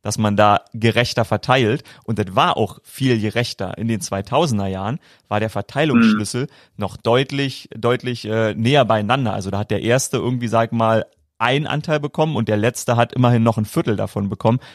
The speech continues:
Speaker 1: Jetzt ist es eins zu sieben, eins zu acht. Und das haben sich die Bayern und die Dortmunder erarbeitet und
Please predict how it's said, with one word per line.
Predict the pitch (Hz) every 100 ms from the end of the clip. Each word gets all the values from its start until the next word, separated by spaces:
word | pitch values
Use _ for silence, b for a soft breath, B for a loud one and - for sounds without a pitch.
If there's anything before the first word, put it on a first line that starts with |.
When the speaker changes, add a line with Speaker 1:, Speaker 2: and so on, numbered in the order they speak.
| B
Speaker 1:
Jetzt | 104 113
ist | 120
es | 117
eins | 113 117
zu | -
sieben, | 104 135 131
eins | - 113
zu | -
acht. | 71 143 - B B B B
Und | 110
das | 98 95
haben | 98
sich | 104 -
die | 95
Bayern | 98 101 120 113
und | 107
die | -
Dortmunder | 98 104 113 113 95
erarbeitet | - 120 127 104 131 -
und | 117 -